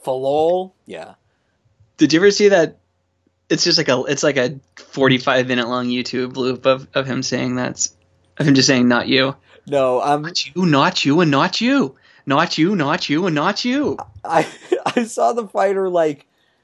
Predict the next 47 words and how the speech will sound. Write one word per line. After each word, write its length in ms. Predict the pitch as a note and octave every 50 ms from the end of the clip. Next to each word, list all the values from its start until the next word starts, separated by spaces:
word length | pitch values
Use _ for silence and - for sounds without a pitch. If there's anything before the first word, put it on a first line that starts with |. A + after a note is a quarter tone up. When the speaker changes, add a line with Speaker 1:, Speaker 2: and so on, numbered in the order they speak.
| _ _ _ _ D3
Speaker 1:
both 240 | E3+ F3+ F#3+ F3+
because 300 | F3+ F3 - F#3+ E3+ D3
I 100 | D#3 D3+
like 240 | C#3+ C#3+ C#3+ C#3 C3+
David 260 | C3+ C3+ C3 B2+ C3
O. 80 | B2+ B2+
Russell, 400 | B2 A#2+ A2+ A2 - - A2 A2
obviously, 640 | G2+ G2+ G#2+ A2 A2+ A2 A2 - - B2+ A#2+ A2+
and 220 | - C3 C3 B2+ B2
out 160 | B2 B2 A#2+
of 100 | A#2 A#2
obligation 680 | A2+ A#2 A2 A#2+ A#2 A2+ G#2+ G#2+ A2 - - G#2+ G#2+
'cause 180 | G2 A#2 G#2 G2
I 100 | G#2 G2+
saw 280 | - - - G2+ G2+ G2+
them 160 | G2+ G#2 G2
filming 380 | - G2+ G2+ G2 G2+ G2+ G2 G2
it, 200 | G2+ G2+ - -
like, 240 | G#2 G2 G2 - _ _ _ -
all 220 | G2+ G2+ F#2+ G#2
around 380 | G#2 G2 G2 G2 G2 G2 G2 F#2+
my 220 | F#2+ F#2+ G2 G2
hometown 640 | - - G2+ G2 G2 F#2+ - - F#2+ F#2+ G2 F#2+ G2 -
for, 380 | - G2+ G2 F#2+ G2 G2 - _ _ _ _ _ _ _ _ _ _ _ _ _ _ _ _ _
you 140 | - A2+ G2+
know, 100 | F#2+ F#2+
Speaker 2:
Mm. 160 | - - C#3
Speaker 1:
four 160 | C#3+ G#2 G#2+
months 340 | G#2 F#2+ G2 G2+ F#2+ - -
or 60 | G2
whatever. 460 | G2 G2 G2 G2 G2 G2 G2+ G2 G2 -
So 160 | - - C#3+
I 80 | D3 C#3+
saw 400 | C#3+ - - F#3+ F3+ D#3+ D3 C#3
it, 140 | C#3 - - _ _ _ _ _ _ _ _ _ _ _
and 100 | - C#3+
I 120 | D#3 D#3 D3+
was 140 | D3+ C#3+ E3
like, 200 | D#3 C#3+ C#3+ D3
"Yeah, 260 | F#3 A3 A#3+ A#3+ G#3+
this 240 | F3 D#3 F3 - F#3+
is 120 | F#3 E3+
a 100 | F3+ E3
fairly 400 | - E3 E3 E3+ E3+ E3+ E3 D#3+
accurate 360 | D#3 D#3+ D3+ - D#3 D#3 C#3+
depiction 460 | D3 C#3 D3+ D3+ C#3+ C#3 - - C3+
of 400 | B2+ B2 A#2+ A#2 A#2+ A#2+ B2 -